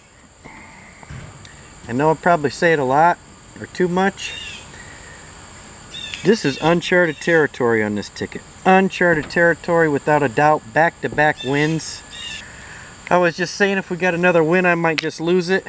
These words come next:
and that's just what happened. Well, we got another win. I haven't lost it, but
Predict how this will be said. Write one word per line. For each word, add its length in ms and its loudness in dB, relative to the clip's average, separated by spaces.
and 120 -8
that's 200 -2
just 200 -6
what 160 2
happened. 480 0
Well, 300 0
we 120 -2
got 180 2
another 260 0
win. 380 0
I 60 -2
haven't 280 2
lost 380 2
it, 180 -8
but 220 -4